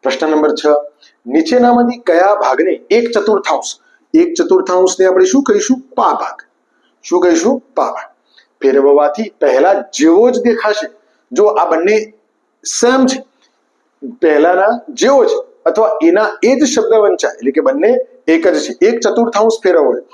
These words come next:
તો અહીં પણ આપણે ચાર દિશાઓની અંદર ચાર ટપકા મૂકી દઈએ દરેક આકૃતિની અંદર, તો તમે સરળતાથી જવાબ આપી શકશો. એના જેવો જ દેખાશે. એક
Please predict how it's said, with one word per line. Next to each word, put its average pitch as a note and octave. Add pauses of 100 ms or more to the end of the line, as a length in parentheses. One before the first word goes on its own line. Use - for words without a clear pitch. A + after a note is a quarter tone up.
(220)
તો - (100)
અહીં C4
પણ A#3 (160)
આપણે F3 (140)
ચાર E3 (140)
દિશાઓની E3
અંદર E3 (140)
ચાર C3+
ટપકા D3
મૂકી A#2+
દઈએ G#3 (420)
દરેક D#3 (100)
આકૃતિની C#3+ (100)
અંદર, G#3+ (440)
તો D#3 (160)
તમે D#3+ (280)
સરળતાથી F3 (180)
જવાબ C3+ (180)
આપી D#3+ (500)
શકશો. - (400)
એના D3+ (500)
જેવો F#3
જ F#3
દેખાશે. - (220)
એક F#3+